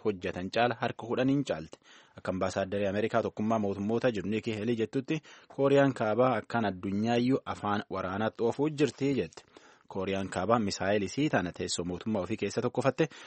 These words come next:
tokkummaan mootummoota tan irratti marii jajjabdu taa'uuf bor Kooriyaan mate. Gama kaaniin ammoo Ameerikaan akka Chaayinaan Kooriyaa addunyaa oolmaa bultii dhoorteetiin misaayil tokkosaa deemuu jirtu tanirra zayitii kuttu feete. Kooriyaan Kaabaa zayitii haga guddaan Chaayinaa irraa argatte.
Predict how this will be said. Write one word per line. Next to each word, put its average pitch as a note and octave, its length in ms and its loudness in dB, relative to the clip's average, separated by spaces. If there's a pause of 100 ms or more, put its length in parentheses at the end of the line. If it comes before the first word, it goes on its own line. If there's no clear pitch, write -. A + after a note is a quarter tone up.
(120)
tokkummaan B2+ 380 4
mootummoota G#2+ 720 0
tan F#2 160 -4
irratti G#2+ 460 0
marii F#2 260 -2
jajjabdu A2 500 -2
taa'uuf B2 340 4 (160)
bor G2+ 180 0 (100)
Kooriyaan F2 360 -4
mate. D2+ 260 -16 (1700)
Gama A#2 120 2
kaaniin C3+ 220 10
ammoo C3 180 8
Ameerikaan C3 360 6
akka C3 160 0
Chaayinaan C#3 400 4
Kooriyaa C3 400 4
addunyaa A2+ 380 4
oolmaa A2 360 2
bultii G#2+ 300 -2
dhoorteetiin A2+ 520 2
misaayil G#2+ 300 2
tokkosaa A2+ 380 0
deemuu A#2+ 260 4
jirtu A2 280 -2
tanirra A#2 420 2
zayitii G2 300 -2
kuttu C3+ 260 -4
feete. F#2 260 -2
Kooriyaan F#2+ 480 -4
Kaabaa G2 360 0
zayitii G2+ 360 -2
haga A#2 220 -2
guddaan G#2+ 440 0
Chaayinaa A#2 360 0
irraa C3 160 4
argatte. E2 360 -4